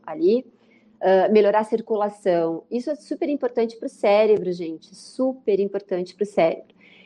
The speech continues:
Então, existe um fitoterápico que é muito importante pra essa relação da circulação sanguínea a nível cerebral, que se chama-se ginkgo biloba.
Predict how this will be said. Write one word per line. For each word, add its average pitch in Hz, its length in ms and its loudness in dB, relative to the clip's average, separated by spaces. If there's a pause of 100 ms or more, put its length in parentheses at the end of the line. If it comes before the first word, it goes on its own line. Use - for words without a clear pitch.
(140)
Então, 226 160 6
existe 240 560 4
um 254 140 4
fitoterápico 202 840 2
que - 120 -4
é 262 60 -2
muito 262 440 -2
importante 214 480 -6
pra 190 140 -4
essa 202 120 -8
relação 202 320 -4
da 196 100 -4
circulação 226 760 -4
sanguínea 202 340 0
a 202 60 0
nível 202 200 0
cerebral, 185 480 2
que 202 100 -12
se - 120 -20
chama-se 214 320 0
ginkgo 226 380 -2
biloba. 196 720 2